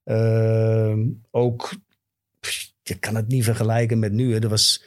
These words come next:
een pubcultuur, hè, in, in Engeland, hè, van onder de spelers, hè. Je, je ging bij wijze van spreken elke dag op café.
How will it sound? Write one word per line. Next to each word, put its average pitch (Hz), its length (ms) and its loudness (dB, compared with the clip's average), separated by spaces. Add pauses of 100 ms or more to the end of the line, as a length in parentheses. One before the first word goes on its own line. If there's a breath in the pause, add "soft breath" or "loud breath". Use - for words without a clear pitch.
(340 loud breath)
een 101 320 -2
pubcultuur, 131 760 0
hè, 123 180 0
in, 120 200 0
in 120 200 2
Engeland, 117 420 2
hè, 131 160 2
van 123 200 0
onder 123 260 0
de 104 80 0
spelers, 113 460 0
hè. 131 160 0
Je, 120 340 2
je 117 100 2
ging 123 280 0 (140)
bij 117 180 0
wijze 117 240 2
van 123 80 -2
spreken 123 360 0
elke 123 200 2
dag 123 240 0
op 120 180 -2
café. 127 480 0